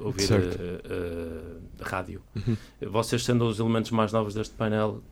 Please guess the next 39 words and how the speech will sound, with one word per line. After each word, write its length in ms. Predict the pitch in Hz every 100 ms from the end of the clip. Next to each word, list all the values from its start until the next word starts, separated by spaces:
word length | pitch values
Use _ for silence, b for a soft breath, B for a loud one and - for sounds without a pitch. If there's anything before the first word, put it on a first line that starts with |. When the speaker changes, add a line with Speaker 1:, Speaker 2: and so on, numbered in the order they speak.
| -
Speaker 1:
e, 100 | 101
de, 120 | 95 113
e 120 | 110
a 40 |
Sara 200 | - 110
também 200 | 107 107
vou, 220 | 101 101 90
vou 220 | 95 90 - - -
pedir-lhe 220 | 98 98
para, 200 | 90 98
para 140 | 90 92
falar, 260 | - 98
porque 140 | - -
também 360 | 98 92 90 82 -
de, 100 | 90 82 - -
dando 280 | 95 90 92
aulas, 360 | 117 117 - b b b b
também 180 | - 101
poderá 260 | 87 98 92
ter 180 | 101 95
uma 160 | 95
visão 280 | 92 92 98
sobre 300 | - 101 98
isso. 220 | 120 120 b b b b -
Eh, 720 | 123 123 127 123 - 131 131
gerações 400 | 120 123 135 139
mais 180 | 127 123
novas 220 | 127 117
continuam 440 | - 135 123 123 120
a 40 |
ver 160 | 117 117
a 40 |
rádio 280 | 113 113 110
também 380 | 113 107 107 107
enquanto 320 | - 110 113
ouvintes, 400 | 104 92 113 113
essa 200 | 107 101 104 107
ligação 440 | 107 98 - 101
mantém-se? 560 | 101 95 90 107 -